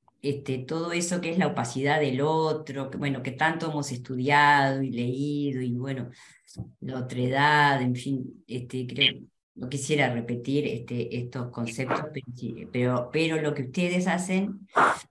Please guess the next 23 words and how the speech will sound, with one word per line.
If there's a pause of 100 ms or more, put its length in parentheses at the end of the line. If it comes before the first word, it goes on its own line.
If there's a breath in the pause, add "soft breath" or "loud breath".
permite
que
nos
replanteemos, (460)
este, (1200 soft breath)
como
en
forma
muy
vívida, (640)
eso
que
tanto
hemos
estudiado,
<laughs>
sobre
todo
los
más
grandes. (120)
<laughs> (580 loud breath)
Este,